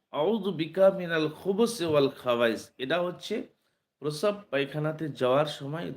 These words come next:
দোয়া। অবশ্যই এটা আমল করবেন। শয়তানের কুমন্ত্রণা থেকে, তাদের ক্ষতি থেকে অবশ্যই নিরাপদে থাকবেন ইনশাআল্লাহ। ভাইরা, বন্ধুরা,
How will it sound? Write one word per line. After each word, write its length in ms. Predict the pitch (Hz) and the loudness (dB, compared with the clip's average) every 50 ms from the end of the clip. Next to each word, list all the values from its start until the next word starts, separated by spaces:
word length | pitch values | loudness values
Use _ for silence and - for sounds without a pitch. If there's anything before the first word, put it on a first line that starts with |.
| - | -8
দোয়া। 320 | - 104 104 98 98 95 - - _ _ _ _ _ _ | -6 -4 -4 -4 -4 -6 -12 -18 _ _ _ _ _ _
অবশ্যই 540 | 117 139 170 220 220 220 - - 220 196 160 | -4 0 0 0 -2 -2 -4 -4 -4 -2 -2
এটা 180 | 156 147 143 127 | 0 0 2 2
আমল 260 | 127 131 139 143 147 | 2 2 2 0 0
করবেন। 480 | 147 165 180 180 175 202 214 220 220 220 - - - _ _ _ | -2 -2 -2 2 2 2 2 2 0 -6 -12 -18 -20 _ _ _
শয়তানের 720 | - - - - 160 202 220 220 - 202 196 185 175 160 143 | -20 -14 0 4 4 4 4 4 0 -2 0 0 -2 -4 -4
কুমন্ত্রণা 760 | - - 214 240 247 247 240 226 220 - 175 185 175 175 170 | -6 -6 -4 -4 -2 -2 -2 -4 -2 -2 -2 -2 -2 -2 -4
থেকে, 480 | - 160 160 151 156 175 185 180 185 - _ _ _ _ _ _ | -4 -4 -8 -4 0 0 0 0 0 -6 _ _ _ _ _ _
তাদের 380 | - 135 135 135 147 147 147 143 139 151 - _ _ _ _ _ _ _ _ _ _ | -2 0 0 2 2 2 0 0 -4 -8 -14 _ _ _ _ _ _ _ _ _ _
ক্ষতি 300 | - 147 156 151 214 226 | -6 -6 -4 -2 -2 0
থেকে 460 | 220 202 208 196 196 202 196 226 - _ _ _ | 2 0 0 2 2 0 0 0 -4 _ _ _
অবশ্যই 520 | - 135 139 165 175 - - - 220 220 202 | -4 -2 -2 -2 -2 -6 -6 -4 -4 -4 -2
নিরাপদে 520 | 165 143 131 131 127 127 - 123 113 117 | 0 2 4 4 4 4 2 -2 -2 -2
থাকবেন 480 | 110 - 127 123 117 110 117 113 113 110 - | -2 0 0 0 0 0 -2 -2 -2 -4 -6
ইনশাআল্লাহ। 1080 | 143 180 196 196 190 - - - 156 143 139 127 - 123 123 107 104 104 101 98 95 - _ _ _ _ _ _ _ _ - _ _ _ _ _ _ - | -6 -4 -4 -4 -6 -8 -4 0 2 2 2 2 0 -4 -6 -6 -6 -6 -6 -6 -6 -8 _ _ _ _ _ _ _ _ -20 _ _ _ _ _ _ -10
ভাইরা, 440 | - 123 135 147 170 185 190 196 | -4 4 6 8 8 8 8 6
বন্ধুরা, 640 | 190 156 160 165 156 135 127 123 110 101 95 95 - | 4 4 2 0 0 0 -2 -2 -2 -4 -4 -6 -12